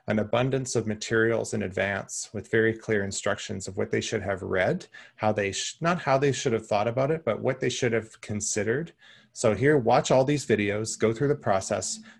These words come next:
try to create a mind map to start. I'm gonna check in on our live class next Wednesday. I wanna see how you're doing, and I'm gonna answer questions about where you're struggling and then give you guidance to go from there. That sounds really easy, but that requires a huge amount of preparation.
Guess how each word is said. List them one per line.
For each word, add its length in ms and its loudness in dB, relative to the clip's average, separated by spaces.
try 280 2
to 80 2
create 240 2
a 40 0
mind 300 -2
map 260 -2
to 80 -6
start. 520 0
I'm 180 2
gonna 160 2
check 300 0
in 180 2
on 100 0
our 140 -2
live 260 0
class 420 0
next 360 -4
Wednesday. 560 0
I 140 -2
wanna 200 -4
see 340 0
how 220 0
you're 160 4
doing, 300 -2
and 140 -4
I'm 80 -6
gonna 120 -4
answer 380 -4
questions 460 -6
about 200 -4
where 120 -2
you're 140 -4
struggling 460 -4
and 100 -6
then 120 -8
give 160 -4
you 120 -8
guidance 420 -8
to 100 -14
go 140 -6
from 180 -12
there. 180 -4
That 160 -4
sounds 360 0
really 200 2
easy, 280 -2
but 160 -6
that 120 -2
requires 460 0
a 60 -4
huge 240 -6
amount 220 -6
of 100 -12
preparation. 760 -8